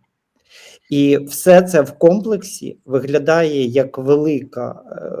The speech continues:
велика образа на велику частину світу, яка, е, не привела Трампа до другого терміну правління у дві тисячі двадцятому році.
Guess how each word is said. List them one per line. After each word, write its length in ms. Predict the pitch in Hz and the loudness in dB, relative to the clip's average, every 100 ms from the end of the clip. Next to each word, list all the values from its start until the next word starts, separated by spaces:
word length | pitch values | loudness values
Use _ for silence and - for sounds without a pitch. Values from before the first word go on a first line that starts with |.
| 98 | -8
велика 580 | 120 139 147 147 131 127 | -2 0 0 0 -2 -2
образа 720 | - 123 131 139 175 180 120 _ _ _ _ _ _ | -2 0 4 4 2 -2 -12 _ _ _ _ _ _
на 140 | 123 131 | -2 2
велику 400 | 143 143 139 123 | 2 2 0 -6
частину 560 | 127 120 - 127 117 | -6 -10 -8 -6 -4
світу, 480 | 117 135 147 185 120 - - _ _ _ _ - | -6 -8 -10 -10 -14 -16 -20 _ _ _ _ -4
яка, 800 | 123 135 - 156 156 147 131 - | 0 0 2 2 4 4 2 0
е, 540 | 135 127 127 123 123 - | 0 0 0 -2 -4 -10
не 240 | - 131 135 | -6 -4 -2
привела 640 | 139 135 135 135 123 120 | 0 0 2 0 -2 -4
Трампа 500 | - 135 147 170 127 | -6 -6 -6 -6 -8
до 340 | 113 131 127 | -4 -2 -2
другого 400 | 117 135 143 139 | -2 -2 -2 -4
терміну 540 | 131 135 131 123 120 117 | -4 -4 -4 -6 -8 -6
правління 540 | 131 120 127 151 139 | -4 -2 -2 -6 -8
у 100 | - | -12
дві 160 | 113 113 | -12 -10
тисячі 360 | 135 113 - | -8 -10 -12
двадцятому 560 | 110 107 - - - 110 | -18 -18 -16 -20 -20 -18
році. 300 | 107 104 - | -16 -16 -18